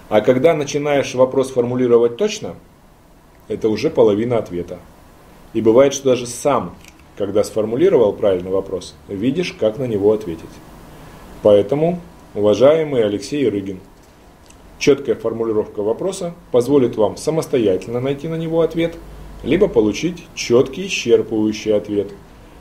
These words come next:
а не бесполезный. А то получается, знаете как, непонятный вопрос, непонятный ответ. Летит Шерлок Холмс с доктором Ватсоном на воздушном шаре. И вот они попали в туман. Шар снизился, корзина очень низко над землёй,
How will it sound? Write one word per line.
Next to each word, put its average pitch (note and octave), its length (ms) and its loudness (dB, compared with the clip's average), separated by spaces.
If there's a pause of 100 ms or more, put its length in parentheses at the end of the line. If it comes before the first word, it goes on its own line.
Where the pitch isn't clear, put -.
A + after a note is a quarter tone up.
(140)
а G#2+ 160 6
не F3+ 100 -2
бесполезный. G2 800 -2 (540)
А A2+ 100 -2
то F3+ 80 -2
получается, D#3 560 4
знаете C3+ 260 -4
как, F#2 140 -6 (600)
непонятный C#3 480 0
вопрос, D3 320 -2
непонятный A#2+ 460 -4
ответ. - 260 -10 (680)
Летит B2+ 440 -4 (160)
Шерлок B2+ 400 2
Холмс F3 420 -2
с G#2+ 80 -14
доктором B2+ 360 0
Ватсоном B2+ 540 -2 (100)
на B2 400 -4 (360)
воздушном A2 460 -6
шаре. E2 320 -10 (200)
И A2 80 -6
вот E3 200 4
они D3 140 2
попали D3+ 300 2
в B2 60 -10
туман. F#2+ 340 -4 (960)
Шар C#3 280 2
снизился, E3 640 -6 (640)
корзина A#2+ 360 2
очень A2+ 240 -2
низко A#2+ 260 -4
над G#2+ 140 -4
землёй, F3+ 440 -2